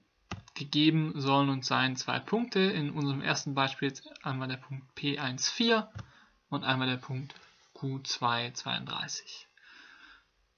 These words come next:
Also zwei Strich zweiunddreißig. Wenn ihr euch zurückerinnert an die Geraden, dann war der einfache Fall ja dann, wenn ihr quasi für den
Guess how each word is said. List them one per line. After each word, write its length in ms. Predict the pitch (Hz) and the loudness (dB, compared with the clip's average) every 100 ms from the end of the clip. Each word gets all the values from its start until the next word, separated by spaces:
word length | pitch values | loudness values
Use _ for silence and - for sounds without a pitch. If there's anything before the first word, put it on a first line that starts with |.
| _ _ _ _ _ _ _ _ _ _ | _ _ _ _ _ _ _ _ _ _
Also 140 | 135 123 | -10 -8
zwei 260 | - 117 | -6 -4
Strich 280 | - 160 143 | -2 -4 -6
zweiunddreißig. 920 | - 165 156 151 165 - - - - _ _ _ _ _ | -10 -12 -10 -12 -12 -14 -12 -14 -14 _ _ _ _ _
Wenn 160 | 156 165 | 2 4
ihr 100 | 170 | 6
euch 160 | 170 - | 4 2
zurückerinnert 640 | - 185 220 196 185 180 | 4 4 6 6 8 6
an 160 | 170 151 | 4 2
die 140 | 143 | 2
Geraden, 560 | 139 127 131 156 131 117 - _ _ - - _ _ - - 285 | 4 10 12 12 12 -2 -10 _ _ -20 -20 _ _ -16 -12 -6
dann 320 | 160 147 - 156 | -2 0 0 6
war 180 | 151 | 8
der 300 | 147 147 - | 8 2 0
einfache 460 | - 180 196 190 190 | 4 6 6 4 4
Fall 280 | - 180 170 | 4 4 6
ja 120 | 156 | 6
dann, 360 | 147 175 202 381 453 | 6 6 6 -2 -8
wenn 260 | - 151 160 | 0 2 4
ihr 160 | 160 151 | 4 4
quasi 720 | 147 143 147 135 143 147 - _ - | 8 8 8 6 4 2 -2 _ -14
für 320 | - 143 135 | -2 2 2
den 480 | 135 135 135 185 | 2 0 -4 -8